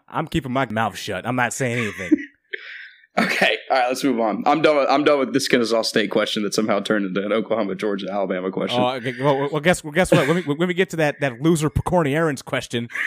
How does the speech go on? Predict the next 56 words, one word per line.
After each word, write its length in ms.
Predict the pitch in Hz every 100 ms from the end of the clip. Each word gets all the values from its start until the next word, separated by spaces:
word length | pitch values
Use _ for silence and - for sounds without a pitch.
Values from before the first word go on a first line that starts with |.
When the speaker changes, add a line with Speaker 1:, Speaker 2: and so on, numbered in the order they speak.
| - - -
Speaker 1:
is, 140 | 143
is, 120 | 156
is, 200 | 147 151
we're, 180 | 170 170
we're, 240 | 156 160 175
we're, 100 | 185 180
we're 60 | 185
gonna, 140 | 196
we're 60 | 185
gonna 160 | 202 185
go, 240 | 185 196 190 -
<laughs> 200 | - -
we're 80 | 185
gonna 160 | 208 180
go 140 | 170
right 240 | 156 202
back 160 | 214 180
down 160 | 185 175
the 80 |
same 280 | 165 190 180
rabbit 240 | 190 196 -
hole. 240 | - 101 453
Speaker 2:
<laughs> 40 | - 440 - _ - 403 - - 349 330 262
Well, 140 | 160
wait, 180 | 165 170
we'll, 240 | 156 170 143
we'll 160 | 160
jump 200 | 175 196
back 200 | 196 175
in 80 | 170
once 200 | 156 143
we 60 | 139
get 100 | 127
over 180 | 123
there. 260 | 117 104 101
All 60 | 135
right. 140 | 135
All 800 | 135 - - - - - - -
right. 180 | 170 165
We 60 |
got 120 | 226 254
some 100 | 202
more 120 | 190
questions 440 | 190 190 185 190
from, 560 | - 165 151 143 131 120
uh, 240 | 131 127 117
Chad 460 | - 170 180 180
S 260 | 156 165 170
underscore 400 | 156 147 156 139
five 280 | 151 147 139
two 120 | 135
nine. 280 | 131 135 139
His 100 | 143
first 260 | 156 147
question 320 | 165 - 123
is, 340 | 127 123 113